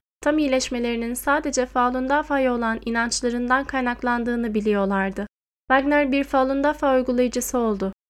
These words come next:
ve virüse yakalanmadan önce zaten bir uygulayıcı olan Alvarado, inancında daha da güçlendi. "O, Falun Dafa'nın iyi olduğuna gerçekten inanıyorsanız kurtulacaksınız," dedi.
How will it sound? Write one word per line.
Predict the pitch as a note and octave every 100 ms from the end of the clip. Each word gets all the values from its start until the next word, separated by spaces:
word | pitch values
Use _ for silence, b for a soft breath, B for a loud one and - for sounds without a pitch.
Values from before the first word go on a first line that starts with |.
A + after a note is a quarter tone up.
| _ A#3+
ve | A#3+
virüse | B3 A#3+ C4
yakalanmadan | B3 A#3+ C4 C#4 B3+ A3+
önce | G#3+ G#3+ G#3 G3+
zaten | B3 B3 B3+ A#3+
bir | A#3+
uygulayıcı | A#3 B3 A#3+ A#3 B3+
olan | A#3+ A#3 A#3
Alvarado, | A3 G#3+ A#3 A#3+ C4 G3+ G3 _ -
inancında | A#3+ B3 B3 B3 B3 B3 A#3+
daha | A#3 A#3+
da | G#3+
güçlendi. | G3+ G3+ - G#3 G3 F#3+ F#3 - _ _ _ _ _ -
"O, | C4+ E4+
Falun | - - C#4 C4+ C#4+
Dafa'nın | D4+ D#4 C#4+ C#4 C#4 -
iyi | C4 C#4
olduğuna | C#4 C4+ C4+ C4+
gerçekten | C4 D4 D4+ D4 C4+ C4 -
inanıyorsanız | B3 B3+ D4 D4+ C4 B3+ C#4
kurtulacaksınız," | - C4+ C#4 B3 C4 B3+ - G#3 G3 G3
dedi. | F#3+ F#3+